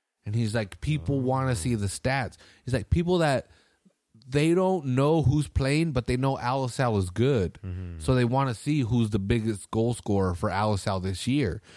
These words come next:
Speaker 1: They might not go to a game at all, but they wanna be able to say, 'Oh, yeah, Andre Solis, he's the number one scorer. That guy is un crack, you know, like, that guy's the shit.'"
Speaker 2: <laughs> He's on crack, what?
Speaker 1: Well, not in
Speaker 2: <laughs> I know.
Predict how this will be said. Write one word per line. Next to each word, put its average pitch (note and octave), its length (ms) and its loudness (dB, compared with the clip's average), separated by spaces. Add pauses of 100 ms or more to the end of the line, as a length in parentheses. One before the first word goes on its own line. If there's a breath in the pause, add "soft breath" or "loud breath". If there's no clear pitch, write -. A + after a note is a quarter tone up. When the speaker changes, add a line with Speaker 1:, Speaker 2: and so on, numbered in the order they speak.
(140 loud breath)
Speaker 1:
They F#3 140 0
might F3+ 220 0
not C3+ 200 -2
go C3+ 160 2
to A#2+ 160 4
a G#2+ 40 2
game G#2+ 280 2
at G2 100 2
all, D3+ 220 2
but B2+ 160 -4
they A2+ 80 -4
wanna A#2+ 260 -2
be A#2+ 140 0
able A2 160 0
to G2+ 80 2
say, B2+ 240 -2
'Oh, D3 220 -2
yeah, D3+ 300 -2
Andre C3+ 420 0
Solis, D3+ 600 0 (380 soft breath)
he's C#3 300 0
the C3 100 2
number C3 260 2
one A#2+ 200 0
scorer. C#3+ 460 -2
That A#2+ 240 -4
guy A#2+ 440 0
is A2 380 -8
un F#2+ 120 -2
crack, D3 420 -4
you A#2 60 2
know, B2 160 0
like, G#2 200 -2
that A#2 140 -4
guy's A2 220 -2
the F#2+ 100 -4
shit.'" F3+ 480 -2
Speaker 2:
<laughs> - 80 -20 (260)
He's F2+ 560 -4
on F2 240 -16
crack, A#2+ 260 -16 (120)
what? D3 840 -4
Speaker 1:
Well, B2 120 0
not C#3+ 240 2
in A#2+ 180 0
Speaker 2:
<laughs> - 0 -
I - 20 -4
know. - 20 -6